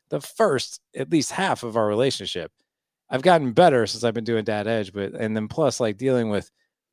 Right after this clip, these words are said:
four boys, she's outnumbered. Uh, she is, like, the, she's the best wife a man could ask for. But, uh, that, as far as hobbies go,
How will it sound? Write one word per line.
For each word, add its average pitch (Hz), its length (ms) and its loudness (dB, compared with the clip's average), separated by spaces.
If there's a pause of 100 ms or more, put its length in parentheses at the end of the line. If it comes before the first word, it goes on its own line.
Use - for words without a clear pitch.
(180)
four 165 340 4
boys, 120 420 4
she's 120 220 -4
outnumbered. 113 760 -2 (320)
Uh, 101 260 0
she 127 280 -4
is, 113 120 -4
like, 101 380 -4 (240)
the, 101 540 -6 (100)
she's 113 260 -6
the 101 100 -8
best 92 440 -6
wife 87 320 -8
a 87 60 -14
man 85 320 -12
could - 140 -16
ask 82 280 -12
for. - 300 -14 (160)
But, 87 240 -6
uh, 87 160 -6 (100)
that, 117 300 -2 (320)
as - 60 -12
far 160 200 6
as 131 80 0
hobbies 160 480 0
go, 156 380 4